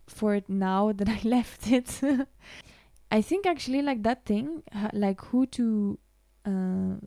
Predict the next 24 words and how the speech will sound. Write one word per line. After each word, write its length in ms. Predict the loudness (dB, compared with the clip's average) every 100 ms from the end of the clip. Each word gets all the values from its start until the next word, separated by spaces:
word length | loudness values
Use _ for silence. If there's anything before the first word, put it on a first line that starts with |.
| -18 _ -4
make 260 | -2 0
music 380 | 0 0 -2 -4
with, 440 | -2 -2 -6 -18 -16 0
that 140 | 2
was 140 | 2 2
probably 320 | 0 2 0
the 220 | 0 0 -2 _ _ 2
first 400 | 4 4 0 -6
thing 300 | -4 -4 -2
that 200 | -2 -2 -6 -20 _ _ _ _
was 500 | -2 0 0 -2 -10 -18 _ _
for 180 | -6 -2
me 360 | 0 0 -2
strange. 560 | -8 -16 -4 -2 -2 -2
Like, 160 | -6 -6
in 220 | -6 -6 -4
classical, 420 | -2 -2 -2 -2
when 120 | 0 0
I 40 |
was 120 | 0
in 80 | -2
the 60 | -4
classical 420 | -4 -8 -4 -4
bachelor, 500 | -2 -4 -2 -2